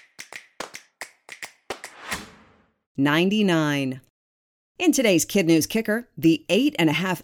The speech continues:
inches of rain that fell on New York City Friday spelled trouble for commuters, but freedom for a sea lion at the Central Park Zoo.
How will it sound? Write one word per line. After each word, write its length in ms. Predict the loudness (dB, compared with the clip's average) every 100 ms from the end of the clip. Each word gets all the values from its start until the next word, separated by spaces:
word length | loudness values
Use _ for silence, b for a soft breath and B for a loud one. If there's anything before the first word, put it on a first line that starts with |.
| _
inches 380 | 2 4 4 0
of 100 | 0
rain 280 | 0 2 0
that 120 | 0
fell 280 | 0 2 2
on 120 | 4
New 60 |
York 260 | 4 2 0
City 240 | 0 0
Friday 460 | 0 2 2 2 0
spelled 440 | -2 0 0 0
trouble 460 | -2 -6 -4 0 0
for 180 | 0 -4
commuters, 640 | -4 -2 0 2 0 -2 -6 -4
but 200 | -2 -2
freedom 560 | -4 -4 -2 0 -2
for 180 | -2 -2
a 60 | 0
sea 280 | 0 0 0
lion 380 | 0 -2 -2
at 120 | -2 -4
the 100 | -2
Central 420 | -2 -2 -2 -4
Park 340 | -2 -2 -2
Zoo. 420 | -2 2 2 0